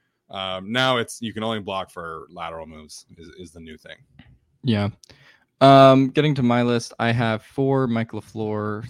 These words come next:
Speaker 2: three, I have, uh, Joe Brady, two, I have Brian Johnson. Um, so, you know, kind of a flip-flop order of, you know, the same guys that Steven and Tyler have.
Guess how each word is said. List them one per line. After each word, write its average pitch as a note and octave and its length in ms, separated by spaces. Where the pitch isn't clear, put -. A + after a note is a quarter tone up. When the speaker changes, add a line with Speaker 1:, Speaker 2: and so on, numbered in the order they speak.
Speaker 2:
three, A#2 580
I G#2 160
have, G#2 640
uh, F#2+ 480
Joe F#2+ 180
Brady, G2 400
two, G2 320
I F#2 80
have F2+ 100
Brian F#2 280
Johnson. F#2+ 480
Um, F2+ 640
so, F2+ 520
you F#2 100
know, - 80
kind C3+ 160
of A#2 80
a G#2+ 260
flip-flop A2 400
order G#2+ 400
of, G2+ 100
you G#2+ 140
know, F#2 140
the G2 280
same G2+ 260
guys G#2 260
that F#2+ 160
Steven G2 280
and G#2 100
Tyler D#3 240
have. C3+ 280